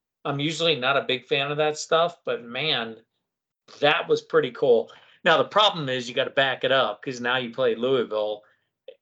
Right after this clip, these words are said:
at Louisville, seven thirty at night, same old thing. But, um, anyways, uh, so I, it's a big, huge question for you to start. Ed, I'll start with you.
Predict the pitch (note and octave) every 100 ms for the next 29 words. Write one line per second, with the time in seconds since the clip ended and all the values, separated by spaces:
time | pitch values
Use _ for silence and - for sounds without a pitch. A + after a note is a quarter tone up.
0 | _ D3+ C3+ - D3+ C#3 B2 A#2 A2 A2
1 | - C#3 B2 A#2+ B2 A#2 A#2 A#2 A#2+ -
2 | C3+ C3+ C3+ A#2 A#2+ A#2 A#2 _ _ _
3 | _ - - D3 C#3 B2 A#2+ A2+ - C3
4 | A#2+ A#2 A#2 A#2 B2+ B2 _ _ _ _
5 | _ _ _ - C3+ B2 A#2+ C3 - F#3+
6 | E3+ A#2 A2 G#2+ - - - D#3 C3 A#2+
7 | A#2 A#2 _ _ _ _ _ _ _ -
8 | - E3+ - E3+ - G3+ E3 - A3+ F3
9 | D3+ - E3 D3+ - B2 A#2+ - - D#3
10 | C#3 A#2+ A2+ - C#3+ A#2+ A#2+ C#3+ C3+ C3
11 | - F3+ B2+ A2 A#2+ A2